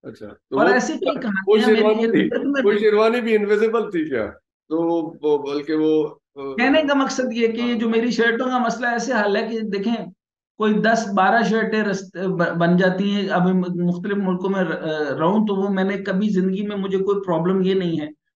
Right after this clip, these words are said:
Speaker 2: क्योंकि एक ही टेलर ने शर्ट बनानी है,
Speaker 1: हम्म।
Speaker 2: उसी की बनी हुई शर्ट मैंने पहनी है, इनिशियल्स लिखे हुए हैं, चुनाचे ना Calvin Klein आएगा, ना कोई फलां आएगा, ना कोई ब्रांड में पहन ही नहीं सकता।
Speaker 1: हम्म।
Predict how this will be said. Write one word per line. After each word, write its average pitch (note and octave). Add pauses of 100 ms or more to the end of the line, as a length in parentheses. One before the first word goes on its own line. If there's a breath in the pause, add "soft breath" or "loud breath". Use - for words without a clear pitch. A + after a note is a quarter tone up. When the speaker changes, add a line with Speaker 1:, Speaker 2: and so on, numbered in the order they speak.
Speaker 2:
क्योंकि G#3
एक A3+
ही A3+
टेलर A#3
ने A#3
शर्ट F#3+
बनानी A3
है, F3
Speaker 1:
हम्म। -
Speaker 2:
उसी C#4
की C4+
बनी A#3
हुई A3+
शर्ट G3+
मैंने A3
पहनी G#3+
है, A3+
इनिशियल्स G#3+
लिखे F3+
हुए G#3+
हैं, A3+
चुनाचे G#3+
ना A3
Calvin F#3
Klein G#3
आएगा, G#3
ना G3
कोई F#3
फलां F3+
आएगा, F#3+
ना F3+
कोई F#3
ब्रांड E3+
में F3
पहन E3
ही D3+
नहीं C#3+
सकता। -
Speaker 1:
हम्म। G#2+